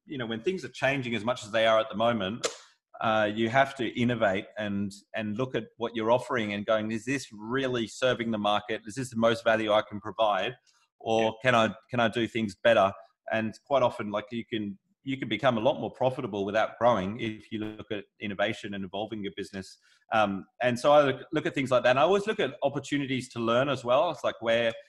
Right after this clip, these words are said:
Speaker 1: where am I gonna get the most growth? Like the LinkedIn Hero series that I was, that's a, the campaign I won the award for last year.
Speaker 2: Yeah.
Speaker 1: Um, you know, what I didn't anticipate is I thought, "Oh yeah, I'll tap into all these other markets. I'll get to meet these cool business dudes."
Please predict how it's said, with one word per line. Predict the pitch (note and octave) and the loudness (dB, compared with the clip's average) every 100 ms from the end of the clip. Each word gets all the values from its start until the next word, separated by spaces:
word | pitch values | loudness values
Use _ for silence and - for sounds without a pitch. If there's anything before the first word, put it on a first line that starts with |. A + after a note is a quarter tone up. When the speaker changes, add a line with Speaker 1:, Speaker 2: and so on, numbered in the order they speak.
| _ _ | _ _
Speaker 1:
where | B2+ C#3 | 4 6
am | C3+ | 6
I | B2+ | 4
gonna | B2 A#2+ A2+ | 4 2 2
get | A#2+ A#2+ | -2 -2
the | |
most | A2 A2 - | -2 -2 -2
growth? | B2 B2 A#2 | 4 4 4
Like | A#2 A2 | -2 -2
the | A#2+ | -2
LinkedIn | D3+ D3+ C3+ | -4 -4 -6
Hero | A#2 C#3+ C#3 | -2 0 0
series | A2+ - G#2+ A#2 A2+ | -2 -4 -2 -2 -4
that | G2+ - | -6 -2
I | A2 A2 | -2 -2
was, | B2+ G2+ - _ _ - | -6 -10 -14 _ _ -10
that's | - C3+ C3 | -2 -2 -4
a, | A2 | -6
the | - | -4
campaign | - C3+ A#2 A#2+ A#2 | 2 2 2 0 0
I | G#2+ | 0
won | G#2+ A#2 | 2 2
the | A2+ | 0
award | F#2+ A2+ C3 | -2 -2 -4
for | - | -4
last | G2+ G2 G2 | 0 0 0
year. | G2+ F#2+ B2 - - | -4 -2 -2 -4 -8
Speaker 2:
Yeah. | A2+ A2 A2 | -8 -8 0
Speaker 1:
Um, | A#2+ A2+ A2 A2+ - _ | 4 4 2 -6 -12 _
you | - | -4
know, | A#2+ G#2+ | 0 2
what | C3 | 4
I | B2 | 4
didn't | C3 B2 | 2 0
anticipate | A2+ G2+ C#3 E3 A2+ G2 | 0 -2 -8 -4 -2 -2
is | G2 | -2
I | A2 | -4
thought, | A#2+ | -2
"Oh | A2+ | 0
yeah, | G#2+ G#2 | 2 2
I'll | A2+ A2+ | 0 0
tap | C3 B2 | -2 -2
into | G#2+ G#2 | -8 -6
all | |
these | G2+ | -6
other | G#2 F#2 | -6 -4
markets. | A#2+ E3+ E3 E3+ E3 C#3+ | 2 2 2 -4 -6 -4
I'll | A#2 | -4
get | G#2+ F2+ | -6 -8
to | A2 | -6
meet | A2 G#2 | -6 -6
these | G2 | -10
cool | - A#2+ G2 | -6 -8 -4
business | C3 C3 C3 | -6 -6 -10
dudes." | A#2+ G#2+ G#2+ | -6 -6 -6